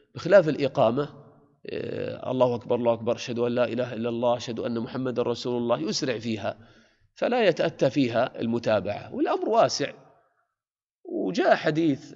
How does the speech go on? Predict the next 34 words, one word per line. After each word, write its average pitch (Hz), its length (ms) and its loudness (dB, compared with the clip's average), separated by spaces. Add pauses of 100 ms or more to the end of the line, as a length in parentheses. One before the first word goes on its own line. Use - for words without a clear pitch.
آه، - 320 -12
في 117 460 -2
المتابعة، 110 1160 -2 (520)
آه، 101 300 -2
في 110 160 -6
الإقامة: 120 760 2 (140)
"وإذا 113 320 0
قال: 110 520 -2 (320)
'قد 113 140 -8
قامت 110 360 -2
الصلاة، 110 460 -2
قد 107 200 -8
قامت 107 300 -2
الصلاة'، 104 300 -6
قال: 110 240 -2
'أقامها 110 480 0
الله 113 180 0
وأدامها'"، 120 640 0
لكن 165 280 -2
هذا 151 160 -2
الحديث 170 360 -2
لا 196 140 2
يصح، - 500 -4 (1000)
الحديث 120 400 -2
إسناده 117 600 -2
ضعيف، 107 360 -4
لا 139 160 4
يصح 113 400 -4
عن 107 100 -4
النبي 104 280 -6
صلى 98 140 -8
الله 87 100 -10
عليه - 240 -12
وسلم. - 160 -16